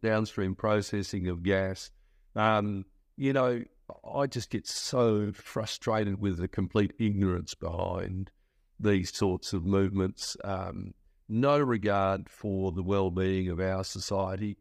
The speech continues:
no regard for the well-being of individual households. They have this sort of umbrella where they say somehow they're protecting, uh, the environment. Anyone who looks at the issue of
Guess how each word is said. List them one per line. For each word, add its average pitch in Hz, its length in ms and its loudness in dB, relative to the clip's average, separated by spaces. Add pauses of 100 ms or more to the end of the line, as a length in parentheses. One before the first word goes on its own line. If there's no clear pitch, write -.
(240)
no 117 220 4
regard 101 500 2
for - 120 -10
the 95 100 -2
well-being 95 560 2
of 85 100 -2
individual 92 540 0
households. 92 720 -4
They 98 120 -2
have 120 180 2
this 110 180 0
sort 104 200 0
of 92 80 0
umbrella 104 760 2 (360)
where 110 160 -2
they 101 160 2
say 98 260 -6
somehow 110 580 0
they're 95 180 0
protecting, 92 800 -2 (420)
uh, 98 260 4
the 98 200 0
environment. 95 680 0 (200)
Anyone 147 580 2 (500)
who 107 180 4
looks 107 260 0
at 92 120 -8
the 98 140 0
issue 92 340 -2
of 85 160 -8